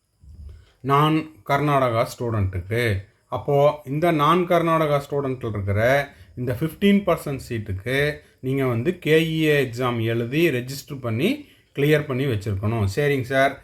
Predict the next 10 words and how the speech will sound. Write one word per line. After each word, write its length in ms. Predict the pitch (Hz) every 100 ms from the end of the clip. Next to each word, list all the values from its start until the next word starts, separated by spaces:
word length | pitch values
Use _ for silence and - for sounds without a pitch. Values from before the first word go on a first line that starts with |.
| - _ _ -
பர்டிகுலரா 720 | 127 127 190 170 170 160 170
எதுக்கு 320 | 143 139 156 151
இந்த 240 | 139 139
ஒரு 120 | 131
காலேஜ் 420 | 120 135 143 127 117
பத்தி 200 | 117 139
சொல்றீங்க?" 500 | - 120 110 101 104 123 95 - _ _
அப்படின்னா, 480 | 107 107 104 101 135 208 - _ _
இந்த 400 | 127 175 190 196
காலேஜ்ல 560 | 143 139 147 135 113 104